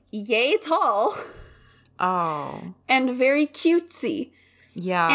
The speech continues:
Speaker 1: And it's, it's good to the extent of he's showing boys that you can like cute things.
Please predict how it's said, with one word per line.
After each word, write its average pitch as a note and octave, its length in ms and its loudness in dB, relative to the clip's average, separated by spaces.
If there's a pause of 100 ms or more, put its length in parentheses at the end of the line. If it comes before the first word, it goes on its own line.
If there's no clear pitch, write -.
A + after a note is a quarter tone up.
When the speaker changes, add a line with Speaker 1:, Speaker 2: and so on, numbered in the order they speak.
(180)
Speaker 1:
And - 80 -4 (520)
it's, - 400 -2
it's C4+ 200 0
good D4 300 0
to G4+ 140 0
the F4+ 140 2
extent C4+ 360 0
of G#3+ 220 4
he's G#3+ 320 -6
showing A3 340 2
boys G3 300 2
that A2 100 -4
you F#3+ 100 -4
can F3+ 160 -2
like E3+ 300 0
cute - 300 -6
things. E3 540 -4